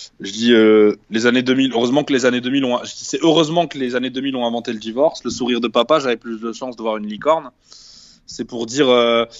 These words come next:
que, euh, bah, moi, mes parents, enfin, moi, j'ai vu vraiment, euh, mes parents être beaucoup plus heureux et,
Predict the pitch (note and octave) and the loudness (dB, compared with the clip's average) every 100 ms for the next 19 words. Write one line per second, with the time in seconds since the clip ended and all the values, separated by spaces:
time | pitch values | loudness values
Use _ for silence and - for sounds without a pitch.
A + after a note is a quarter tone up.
0 | - - - A#2 A2+ A2 G#2+ G#2 G2+ A2 | -20 -16 -6 -2 0 0 -2 -2 -2 -4
1 | B2+ A#2 G#2+ B2 B2 G#2 G#2 G2+ A2 G2+ | -2 -4 -2 -2 -2 -6 -8 -6 -8 -8
2 | F#2 G#2+ G2+ G#2 A2+ A2 G2 F#2+ G#2 A#2 | -8 -8 -4 -2 2 0 0 0 2 4
3 | G#2+ F#2 A#2 - G2+ G#2 G2 G2+ C3+ C#3 | 2 -2 -12 -12 -14 -10 -2 4 6 6
4 | G#2+ F#2+ | 4 0